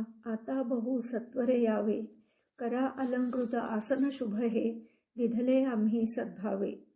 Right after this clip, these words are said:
आपण काल बघितलं, चार नवपरिणीत जोडपी अयोध्येमध्ये आलेली आहेत आणि वशिष्ठ आणि त्यांचं लक्ष्मीपूजन घरामध्ये झालेलं आहे.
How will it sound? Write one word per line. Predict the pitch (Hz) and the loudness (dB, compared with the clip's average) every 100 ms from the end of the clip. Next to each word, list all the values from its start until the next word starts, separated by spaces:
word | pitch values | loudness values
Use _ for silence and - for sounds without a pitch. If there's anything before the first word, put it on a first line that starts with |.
| _ _ _ _ _ _ - | _ _ _ _ _ _ -10
आपण | 233 233 | -2 0
काल | 240 226 233 | 2 2 2
बघितलं, | 233 233 233 247 240 247 - _ _ - | 0 -2 -4 -4 -4 -6 -12 _ _ -6
चार | 240 220 226 233 - 233 | 0 2 0 -2 -8 -2
नवपरिणीत | 240 233 233 269 277 254 240 240 233 | 0 2 4 2 2 2 2 0 -2
जोडपी | 220 214 214 214 240 220 220 - _ | -4 0 0 2 -2 0 -2 -8 _
अयोध्येमध्ये | 233 226 247 247 240 240 233 | 0 2 4 2 0 0 2
आलेली | 240 214 208 220 240 240 | 2 2 4 4 4 4
आहेत | 220 226 208 - - _ _ _ _ | 2 0 -2 -2 -20 _ _ _ _
आणि | 233 226 220 214 - - _ _ | 2 4 4 2 -2 -18 _ _
वशिष्ठ | 233 226 285 269 - | -2 0 -6 -8 -8
आणि | 247 233 | -4 -2
त्यांचं | 247 226 226 214 214 - _ _ _ _ _ _ _ _ _ - | 0 0 0 0 -2 -6 _ _ _ _ _ _ _ _ _ -2
लक्ष्मीपूजन | 226 220 - 294 311 285 233 240 226 220 | -2 -2 -4 -2 -2 -2 2 2 4 2
घरामध्ये | 220 233 233 226 233 | 2 2 2 2 2
झालेलं | 220 214 208 208 | 2 2 2 2
आहे. | 196 190 202 | 0 -4 -8